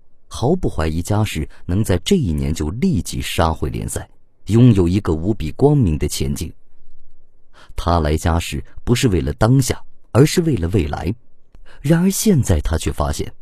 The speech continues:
这个未来的前提好像正在动摇。面对叶秋，家世比他还要不自信，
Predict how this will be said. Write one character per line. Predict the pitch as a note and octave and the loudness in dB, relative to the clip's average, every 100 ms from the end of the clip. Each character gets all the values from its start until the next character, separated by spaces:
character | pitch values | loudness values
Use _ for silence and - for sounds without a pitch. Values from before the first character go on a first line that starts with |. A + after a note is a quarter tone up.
| - - - - | -16 -20 -20 -2
这 | - D3+ | 4 4
个 | G2 E2+ | 4 2
未 | G2+ E2+ | 2 2
来 | B1+ C#2 | 0 -2
的 | - | -4
前 | - C#2+ | -4 -6
提 | D2 - B1 - - | -6 -8 -8 -10 -10
好 | - F2 | -2 -2
像 | - E2+ - | 2 0 2
正 | F#3+ C#3 | 2 2
在 | E2 C2 | 2 0
动 | - D2 | -2 -2
摇。 | G#1+ - - - - - - | -6 -10 -12 -14 -14 -16 -2
面 | G2 A#2+ G#2+ | 6 8 8
对 | G2+ | 4
叶 | G2 F#2+ | 2 2
秋， | C#2+ - A#2+ B2+ - | 0 0 -2 -2 -10
家 | - C#3+ D3 | 0 2 2
世 | - F#2 | 0 -4
比 | D2 D2 | -4 -6
他 | - - D#3+ | -6 -2 -2
还 | C#3 D2+ | -2 -4
要 | A#1+ | -4
不 | - | -4
自 | C2 - | -6 -6
信， | - - | -8 -10